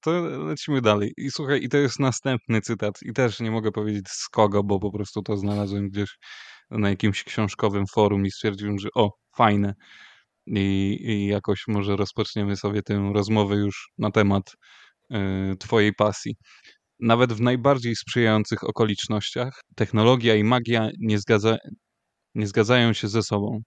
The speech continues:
Jednym z najprostszych zaklęć świata jest psucie elektroniki.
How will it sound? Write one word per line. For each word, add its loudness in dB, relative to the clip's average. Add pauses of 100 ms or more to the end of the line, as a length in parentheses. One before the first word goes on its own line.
(120)
Jednym 4
z -6
najprostszych 0
zaklęć 2
świata 0
jest -2
psucie 0
elektroniki. -4